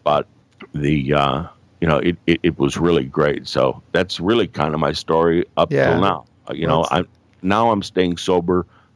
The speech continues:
Speaker 1: a day at a time.
Speaker 2: Yeah.
Speaker 1: And I think in, to, for me to wrap up my story, it's really important for me to say that the program really is one day at a time. I recently heard
Speaker 2: Right.
Speaker 1: somebody share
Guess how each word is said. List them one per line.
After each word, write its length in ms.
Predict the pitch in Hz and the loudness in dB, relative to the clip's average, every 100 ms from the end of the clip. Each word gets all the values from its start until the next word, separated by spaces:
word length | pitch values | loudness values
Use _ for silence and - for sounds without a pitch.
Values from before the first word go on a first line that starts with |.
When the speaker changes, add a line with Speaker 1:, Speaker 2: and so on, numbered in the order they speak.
| _ - | _ -4
Speaker 1:
a 100 | 76 | -2
day 300 | 73 82 80 | 0 0 0
at 120 | 69 | -2
a 60 | 67 | -8
time. 560 | - 65 52 50 - | -4 -2 -2 -6 -12
Speaker 2:
Yeah. 380 | - 92 87 87 95 _ _ _ - | -4 -2 -2 -4 -10 _ _ _ -2
Speaker 1:
And 200 | 80 73 | 0 2
I 60 | |
think 280 | 80 90 92 | 0 0 0
in, 240 | 78 69 73 - _ _ _ _ - | 0 -2 -4 -10 _ _ _ _ -2
to, 160 | 82 80 | -2 0
for 120 | - 82 | 0 2
me 100 | 76 | 2
to 80 | |
wrap 300 | 71 73 73 | 2 2 0
up 120 | 76 69 | -2 -2
my 100 | 62 | -4
story, 540 | 64 - 95 90 73 65 | -4 -2 0 2 2 -2
it's 180 | - | -4
really 220 | 82 82 78 | 0 0 0
important 480 | 69 - 82 - | -4 -2 -2 -2
for 100 | - | -6
me 140 | 71 69 | -4 -2
to 140 | 67 | -4
say 400 | - 73 64 57 - _ _ - | -2 0 0 -2 -10 _ _ -4
that 300 | 73 71 64 _ _ _ _ | 0 0 -2 _ _ _ _
the 80 | - | -6
program 520 | - 90 87 85 80 | -2 -2 0 0 0
really 460 | 80 92 87 82 76 _ | 0 2 2 0 -4 _
is 440 | 98 90 65 57 - - | 0 2 2 -2 -6 -10
one 520 | 60 73 85 80 82 | -4 0 2 2 0
day 240 | 69 78 | 2 0
at 80 | 73 | -2
a 80 | 71 | -4
time. 480 | - 69 71 58 57 | -4 0 0 -2 -4
I 40 | |
recently 640 | 76 90 - 76 76 80 82 - - 113 | 0 0 0 0 2 0 -2 -10 -20 -4
heard 80 | 78 | -2
Speaker 2:
Right. 80 | - | 2
Speaker 1:
somebody 340 | 80 71 69 | 0 0 -2
share 540 | 76 - 78 76 73 | -2 0 2 2 0